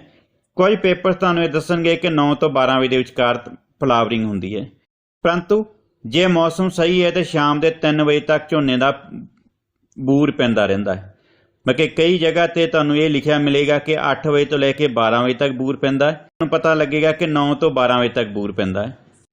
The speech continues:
ਤੇ ਜੇਕਰ ਮੌਸਮ ਸਹੀ ਹੈ ਤਾਂ ਬੂਰ ਜਿਹੜਾ ਹੈਗਾ ਸ਼ਾਮ ਦੇ ਤਿੰਨ ਵਜੇ ਤੱਕ ਪੈਂਦਾ ਰਹਿੰਦਾ ਹੈ।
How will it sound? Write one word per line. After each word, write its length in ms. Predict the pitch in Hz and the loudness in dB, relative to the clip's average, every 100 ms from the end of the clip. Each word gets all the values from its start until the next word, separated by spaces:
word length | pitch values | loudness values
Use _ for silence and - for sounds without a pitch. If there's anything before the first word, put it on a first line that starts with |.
| _ - | _ 0
ਤੇ 340 | 165 175 202 - _ _ 107 | 2 2 -4 -16 _ _ -14
ਜੇਕਰ 560 | 104 156 180 196 202 190 185 185 151 | -2 0 2 2 2 4 2 0 -2
ਮੌਸਮ 540 | 151 156 156 185 190 | 0 0 0 -2 -2
ਸਹੀ 420 | - 165 175 185 | -2 0 2 4
ਹੈ 160 | 151 160 | 2 0
ਤਾਂ 220 | 160 175 | 0 0
ਬੂਰ 340 | 139 143 156 143 | 0 0 0 0
ਜਿਹੜਾ 260 | 160 160 | 2 2
ਹੈਗਾ 240 | 147 147 156 | 2 2 0
ਸ਼ਾਮ 400 | - 135 131 135 | 0 0 2 0
ਦੇ 80 | |
ਤਿੰਨ 320 | 143 156 139 135 | -2 0 2 2
ਵਜੇ 140 | 127 | 2
ਤੱਕ 220 | 131 117 | 0 -4
ਪੈਂਦਾ 280 | 113 104 101 | -4 -2 -2
ਰਹਿੰਦਾ 300 | 98 104 | -2 -4
ਹੈ। 100 | 107 | -8